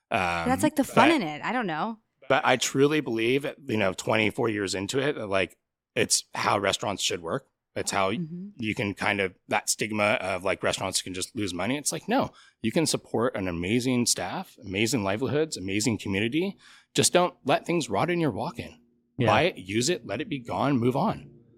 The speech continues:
Speaker 1: You know, it's all about the meal. So for me, I do feel it's just the most efficient, economical way to cook, and not only just, it's so creatively rewarding, you know?
Speaker 3: I think you, you, you guys here are definitely blessed with an abundance of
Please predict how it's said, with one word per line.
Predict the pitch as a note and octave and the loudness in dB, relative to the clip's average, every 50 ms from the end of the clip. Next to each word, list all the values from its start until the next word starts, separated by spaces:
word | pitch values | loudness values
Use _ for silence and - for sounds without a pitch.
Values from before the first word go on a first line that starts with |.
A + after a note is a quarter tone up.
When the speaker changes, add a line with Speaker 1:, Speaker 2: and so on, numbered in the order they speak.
| - _ _ _ - | -20 _ _ _ -2
Speaker 1:
You | A#2 A#2 | 0 2
know, | A2 G#2 A2+ C3+ - | 2 4 4 4 2
it's | - B2+ - | 2 0 0
all | C3 A2+ B2+ | 2 2 2
about | B2+ C3+ B2 C3 - | 2 2 0 0 0
the | - C3+ | 0 -2
meal. | C3+ F#3 G#3 B2 F2+ F2+ | -2 0 0 -2 0 0
So | - - A2+ G#2+ | 0 0 0 0
for | - - - - C#3 C3 | -2 -4 -4 -2 0 2
me, | C3+ C#3+ D3 D3+ C#3+ D3 D3+ - | 2 4 4 2 2 2 0 0
I | B2 A2 A2+ A2+ _ - | 0 -2 -2 -4 _ -4
do | B2 A#2+ A#2 | -2 -2 0
feel | - C#3 A#2+ A#2 G#2+ | 0 0 0 0 -2
it's | G2 - - - | -2 -6 -8 -10
just | - - A2 F#2+ - | -10 -8 -6 -6 -6
the | - G2+ | -4 -4
most | G2 F#2 - - A#2+ | -4 -4 -4 -6 -10
efficient, | - - G2 F#2+ - B2 G#2+ - _ | -8 -6 -4 -4 -2 -4 -4 -6 _
economical | - G2+ - - G#2+ F#2+ F#2+ F#2 F#2 - A2 G2 F2+ F2+ F2+ F2 - _ _ _ _ _ _ _ _ _ - | -4 -4 -2 0 0 0 0 0 -2 -4 -4 -4 -2 -2 -4 -4 -8 _ _ _ _ _ _ _ _ _ -10
way | A2 A2 G2+ | -6 -2 0
to | F2+ F2 | 0 0
cook, | - - F#2 G#2 A2 - - - - | 0 0 0 0 0 0 -4 -8 -4
and | A#2 G2 G2 F#2+ F#2 F#2+ G#2+ - _ _ _ _ _ - | -2 0 0 2 0 0 -2 -6 _ _ _ _ _ 0
not | A2+ G#2 A2+ - - | 2 2 2 2 2
only | A#2 G#2+ G#2+ G#2+ | 0 0 0 -2
just, | G#2 A2 - - | -4 -6 -8 -8
it's | - G#2+ - | -8 -6 -4
so | - - G#2 G2 F#2+ | -4 -4 -4 -6 -8
creatively | - - G2 F2+ F#2 F2+ F#2+ F#2 F#2+ | -8 -8 -8 -8 -8 -8 -8 -10 -10
rewarding, | F#2+ F#2 F#2+ G#2 B2+ B2+ E2 D2 D2+ - _ _ _ _ | -8 -8 -4 -2 -2 -2 -4 -6 -12 -16 _ _ _ _
you | - A#2 G2+ F2+ | -6 -4 -2 0
know? | F2+ E2+ F2+ | 0 0 2
Speaker 3:
I | D3+ D3 - | 2 2 4
think | - E3+ D#3+ C#3+ - | 4 4 2 2 2
you, | C3+ C3 C3+ | 2 0 2
you, | - - C#3 A#2+ A#2+ | 2 2 2 2 2
you | C3+ - D3 B2+ B2+ | 2 0 0 0 4
guys | A#2 C#3 B2+ B2 B2 A#2 G2 - | 6 6 6 8 6 4 2 0
here | - - B2+ A#2+ A2+ A2 A#2 - | -2 2 2 4 4 4 2 2
are | A#2+ G#2+ | 0 0
definitely | F#2+ F#2+ - - B2 A#2+ - - B2+ A#2 A2+ A#2+ A#2 G2+ | -2 0 2 4 4 4 6 4 2 2 2 2 0 0
blessed | - A2+ A2 A2 G2+ G#2 G2+ - - - - B2+ | 2 4 4 4 4 4 2 0 -4 -8 -8 -4
with | G#2+ A2 G#2+ G#2 - - | -2 0 0 0 0 0
an | B2 G#2 | 0 0
abundance | F#2+ F2 - G#2 G2+ G2+ F#2+ G#2+ G2+ F#2+ - - - | 2 4 4 6 6 6 6 4 2 2 0 -2 -4
of | - - G#2+ G2 F#2+ F#2 F#2+ - - - | -2 0 0 2 0 -2 -4 -6 -8 -12